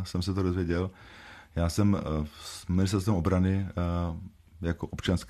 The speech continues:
České republiky nepřišel do styku. Kdyby to bylo, bylo od ministerstva vnitra,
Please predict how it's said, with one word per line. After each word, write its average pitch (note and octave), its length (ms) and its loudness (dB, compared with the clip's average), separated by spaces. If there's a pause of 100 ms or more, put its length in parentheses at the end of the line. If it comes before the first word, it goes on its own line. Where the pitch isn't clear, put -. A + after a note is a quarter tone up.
(100)
České F2+ 260 0
republiky F2 420 2
nepřišel F2 380 0
do E2 60 -2
styku. - 300 -4 (960)
Kdyby F2+ 180 6
to G2 100 2
bylo, G#2 440 6
bylo G#2 200 6
od F#2+ 100 6
ministerstva G2 460 4
vnitra, D#2+ 400 4